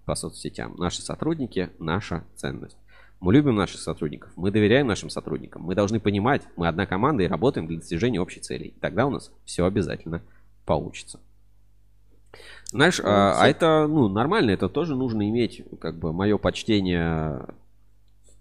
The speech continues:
Speaker 1: Не, не в смысле моё почтение нужно иметь, а взять и сказать, что, ребята, мы повышаем зарплаты, и как бы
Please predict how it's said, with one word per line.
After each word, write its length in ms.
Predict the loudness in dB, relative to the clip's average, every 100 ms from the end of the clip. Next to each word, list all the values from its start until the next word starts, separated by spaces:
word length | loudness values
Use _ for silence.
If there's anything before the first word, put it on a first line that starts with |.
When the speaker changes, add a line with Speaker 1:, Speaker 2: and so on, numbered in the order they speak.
| -18 -6
Speaker 1:
Не, 160 | -4
не 140 | -2 -2
в 40 |
смысле 240 | -2 -2 0
моё 200 | 0 0
почтение 460 | -2 -4 -4 -4
нужно 300 | -6 -6 -4
иметь, 220 | -4 -6 -4
а 240 | -4 -4 -6 -20 -10
взять 300 | 0 2 2
и 120 | 4
сказать, 440 | 4 4 4 4 2
что, 400 | -2 -2 -2 -6 -10 -10 -6
ребята, 380 | -4 0 0 0
мы 180 | -2
повышаем 520 | 0 -2 0 0 0 0
зарплаты, 500 | -2 -2 -2 -2 0
и 40 |
как 240 | 0 0 -8
бы 140 | -12